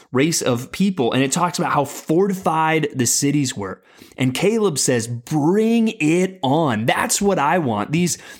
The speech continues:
these people, these big people, and these fortified cities that everybody else was so scared of forty-five years ago, man, I'm still ready. I'm still trusting the promises of God. Let's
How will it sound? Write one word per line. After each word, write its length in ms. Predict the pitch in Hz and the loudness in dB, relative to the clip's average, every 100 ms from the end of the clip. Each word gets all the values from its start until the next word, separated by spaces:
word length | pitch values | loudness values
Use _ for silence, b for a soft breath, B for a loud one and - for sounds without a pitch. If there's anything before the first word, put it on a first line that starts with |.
| - | -2
these 220 | 165 151 | -2 -2
people, 600 | - 220 - 226 240 233 B | 0 -2 0 0 -2 -4 B
these 140 | - 117 | -2 -2
big 340 | 131 220 196 | 0 0 0
people, 460 | 190 214 202 214 202 | 0 0 0 0 0
and 160 | 127 | 0
these 160 | 117 110 | 0 -2
fortified 720 | - 190 220 226 208 190 180 | -2 0 0 0 0 0 -2
cities 420 | - 151 185 208 | -2 0 0 -2
that 140 | 127 - | -4 -2
everybody 520 | 170 220 185 185 156 | 0 0 0 2 2
else 280 | 135 185 - | 0 -2 -2
was 160 | 131 | -2
so 140 | - 160 | 0 0
scared 600 | - - - 117 165 190 | -2 -4 -2 0 0 0
of 220 | 202 196 | 0 -2
forty-five 880 | 185 131 156 202 185 170 151 175 151 | -4 -2 0 0 -2 -4 -2 -2 0
years 300 | 127 151 160 | 0 0 0
ago, 380 | 170 190 214 214 B - | 0 0 0 -4 B -2
man, 320 | 147 120 92 B _ | 0 0 -4 B _
I'm 220 | 147 196 | 0 0
still 360 | 185 - 180 147 | 0 0 0 2
ready. 480 | 131 143 104 - _ - | 0 0 -2 -8 _ -2
I'm 240 | 180 226 | 0 0
still 320 | - 202 190 | 0 0 0
trusting 440 | - 180 156 160 151 | 0 -2 -2 -2 -2
the 80 | |
promises 580 | 127 147 139 135 - 117 | -2 -2 -2 -2 -4 -4
of 120 | 120 | -4
God. 300 | 156 131 117 - B | -2 -2 -2 -4 B
Let's 460 | - 143 170 - - | -4 0 0 -2 -6